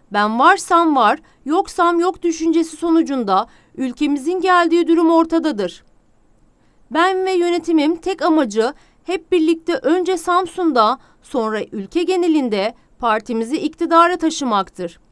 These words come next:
O nedenle mazbatamızı aldığımız bugünden itibaren sahalarda çok daha aktif olacağız." İYİ Parti kültürünü benimsemiş herkes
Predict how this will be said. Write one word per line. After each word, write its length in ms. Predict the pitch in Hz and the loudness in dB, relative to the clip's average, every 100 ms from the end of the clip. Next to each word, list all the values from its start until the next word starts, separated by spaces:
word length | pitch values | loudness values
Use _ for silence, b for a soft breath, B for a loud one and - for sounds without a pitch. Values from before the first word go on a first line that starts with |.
| _ b b b b | _ b b b b
O 140 | 302 381 | -4 -2
nedenle 640 | 392 359 349 302 277 339 | 0 2 2 2 2 0
mazbatamızı 840 | 311 240 226 214 226 240 233 254 | -2 0 0 0 -2 -2 -4 -2
aldığımız 640 | 339 339 359 339 339 302 277 | 2 2 2 0 -2 -2 -4
bugünden 460 | 330 370 359 349 | -2 -2 -2 2
itibaren 760 | 311 311 247 226 202 185 190 247 b b - | 0 0 -2 0 2 0 -4 -6 b b -16
sahalarda 880 | - 254 240 220 196 185 240 330 | -6 -2 0 2 2 2 0 0
çok 300 | 330 392 392 | -2 -4 -2
daha 220 | 370 349 330 | 0 2 2
aktif 320 | 339 - 330 | 0 -4 -4
olacağız." 720 | 330 277 214 208 165 - - _ _ _ b b b b | -2 -2 0 0 -2 -4 -20 _ _ _ b b b b
İYİ 180 | 320 392 | 0 0
Parti 400 | 381 381 - 349 | 2 2 0 -6
kültürünü 600 | - 320 320 320 330 311 | -2 -2 0 2 2 2
benimsemiş 600 | 302 302 - 262 247 - | 0 0 0 -2 -4 -4
herkes 560 | 233 349 339 269 262 | -2 -2 0 0 0